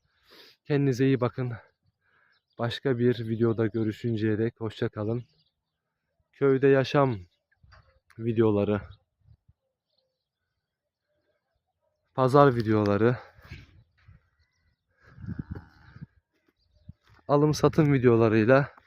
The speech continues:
karşınızdayız her daim. Videolarımızı beğenin ki, yorum yapın ki, abone olun ki büyüyelim hep beraber arkadaşlar.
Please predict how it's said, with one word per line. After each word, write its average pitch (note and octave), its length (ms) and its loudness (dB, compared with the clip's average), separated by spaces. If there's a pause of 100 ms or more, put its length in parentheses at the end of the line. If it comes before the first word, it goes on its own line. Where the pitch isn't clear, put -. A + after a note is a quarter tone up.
(420)
karşınızdayız A#2+ 960 0
her C#3+ 340 2
daim. A2+ 320 2 (2500)
Videolarımızı D3 600 4
beğenin C#3+ 340 6
ki, C3 240 0 (760)
yorum D3 340 6
yapın D3+ 340 2
ki, B2+ 260 0 (2000)
abone C#3+ 340 2
olun C#3+ 280 2
ki B2 140 -4
büyüyelim B2 420 2
hep - 180 -6
beraber A2 320 -2
arkadaşlar. G#2+ 580 -6